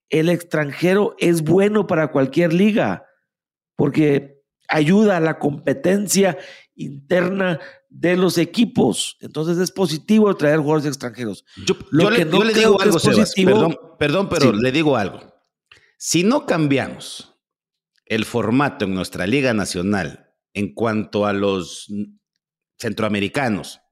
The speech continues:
Speaker 2: por decirle algo, y que no estoy en contra del trabajo, pero si hay centroamericanos buenos, que vengan como extranjeros, Sebas. Si hay ce-,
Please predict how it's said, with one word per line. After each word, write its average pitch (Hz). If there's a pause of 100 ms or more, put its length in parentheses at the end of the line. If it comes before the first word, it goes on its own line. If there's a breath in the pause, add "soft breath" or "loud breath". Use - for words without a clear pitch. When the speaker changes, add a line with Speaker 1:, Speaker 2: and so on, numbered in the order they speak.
Speaker 2:
por 101
decirle 120
algo, 95 (320 loud breath)
y 110
que 147
no 160
estoy 175
en 160
contra 160
del 120
trabajo, 123
pero 127
si 156
hay 185
centroamericanos 160
buenos, 165 (480 loud breath)
que 139
vengan 196
como 165
extranjeros, 147
Sebas. - (1120)
Si -
hay 196
ce-, -